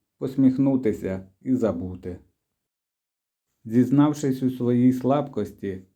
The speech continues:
людина стає сильнішою. Як тільки ви починаєте говорити про те,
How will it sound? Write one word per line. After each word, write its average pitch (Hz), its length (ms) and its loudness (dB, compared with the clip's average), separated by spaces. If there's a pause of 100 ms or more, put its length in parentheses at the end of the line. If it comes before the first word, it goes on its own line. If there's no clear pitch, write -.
(120)
людина 123 460 4
стає 120 460 -2
сильнішою. 98 920 -6 (1600)
Як 127 260 0
тільки 160 420 2
ви 127 140 2
починаєте 127 840 2
говорити 117 640 0
про 107 200 -2
те, 117 440 -4